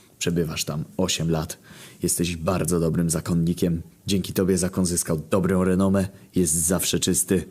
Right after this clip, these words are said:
i podają w nim bardzo dobre jedzenie. Dużo ziół w nim jest. Mówią, że dzięki tobie w pobliżu kadzidła jest jakoś weselej.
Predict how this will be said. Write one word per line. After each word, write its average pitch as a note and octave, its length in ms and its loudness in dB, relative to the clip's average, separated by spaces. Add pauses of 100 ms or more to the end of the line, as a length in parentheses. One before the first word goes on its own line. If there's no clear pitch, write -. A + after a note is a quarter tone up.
(520)
i G2 140 2
podają E2+ 420 2
w F2 60 -2
nim F2+ 140 2
bardzo F2 300 0
dobre F2 280 2
jedzenie. F2 480 2 (800)
Dużo F#2+ 460 2 (340)
ziół G#2+ 340 4
w D#2+ 100 -2
nim E2+ 180 2
jest. - 340 -2 (1000)
Mówią, A2+ 280 2
że F#2+ 180 2
dzięki G2 300 0
tobie G2 280 2
w - 60 -10
pobliżu F#2 400 2
kadzidła F#2+ 480 2
jest F2 200 0
jakoś F#2 360 0 (180)
weselej. G#2+ 640 2